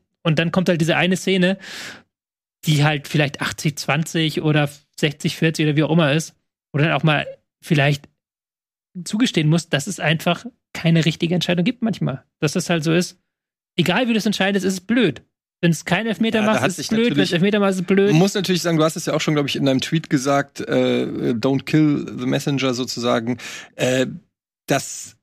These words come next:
Speaker 2: dass sich da natürlich auch vieles aufstaut. Wir haben hier auch fast jede Woche strittige Schiedsrichterentscheidungen. Du hast diese var-Geschichte und so weiter. Und dann bist du mit Colinas Erben natürlich im Internet so eine Art Anlaufstelle.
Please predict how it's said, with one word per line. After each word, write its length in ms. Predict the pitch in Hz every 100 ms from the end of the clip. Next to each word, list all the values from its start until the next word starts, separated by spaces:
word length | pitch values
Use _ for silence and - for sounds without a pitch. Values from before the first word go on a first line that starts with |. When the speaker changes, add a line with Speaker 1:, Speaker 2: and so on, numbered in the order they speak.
| _ _
Speaker 2:
dass 140 | 139 120
sich 140 | 160
da 140 | 175 170
natürlich 340 | 190 185 165
auch 60 | -
vieles 280 | 170 170
aufstaut. 440 | - 135 - 120 107
Wir 100 | 127
haben 360 | 151 151 -
hier 220 | - 170 165
auch 100 | -
fast 240 | 156 -
jede 200 | 165 160
Woche 540 | 156 165 160 151 113
strittige 460 | - 170 175 165 156
Schiedsrichterentscheidungen. 960 | - 180 - 165 151 147 160 143 143 135
Du 80 |
hast 180 | 131 131
diese 240 | 143 139 131
var-Geschichte 640 | 135 170 160 170 156 151
und 80 | 143
so 120 | 135
weiter. 240 | 139 143 135
Und 80 |
dann 300 | 139 139 131
bist 260 | - 165 -
du 40 |
mit 140 | 165 143
Colinas 420 | 156 151 170 151
Erben 280 | 147 156 165
natürlich 300 | 147 156 143
im 100 | 139
Internet 340 | 180 175 151
so 80 | 156
eine 140 | 147
Art 200 | 139 147
Anlaufstelle. 720 | 135 175 175 - - 113 131